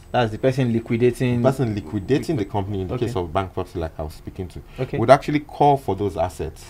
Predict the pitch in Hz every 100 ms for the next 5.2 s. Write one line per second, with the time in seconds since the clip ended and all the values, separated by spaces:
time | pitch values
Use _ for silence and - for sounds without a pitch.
0 | - - - - - 151 160 151 175 220
1 | 226 214 113 98 117 95 76 87 85 90
2 | - - 71 - - - - - 101 -
3 | 160 165 165 170 - 110 110 95 104 -
4 | 82 80 92 82 - 69 - - - -
5 | 92 95